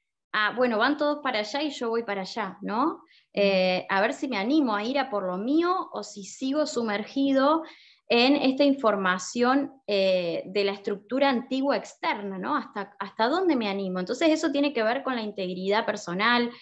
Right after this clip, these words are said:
Speaker 1: son
Speaker 2: Sí.
Speaker 1: programas de desafío humanos también, así que son, hay muchas, eh, fases de experimentación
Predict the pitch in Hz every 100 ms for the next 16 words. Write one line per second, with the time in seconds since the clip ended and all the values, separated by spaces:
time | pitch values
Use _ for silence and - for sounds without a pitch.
0 | - _ _ - 302 302 277 294 294 254
1 | 208 202 190 262 262 240 175 165 165 -
2 | - 185 180 170 175 - 226 247 - 233
3 | 247 - - - 254 269 285 311 294 294
4 | - 214 214 202 196 - - 262 277 -
5 | 233 254 - 208 - 214 208 208 202 196
6 | - 254 311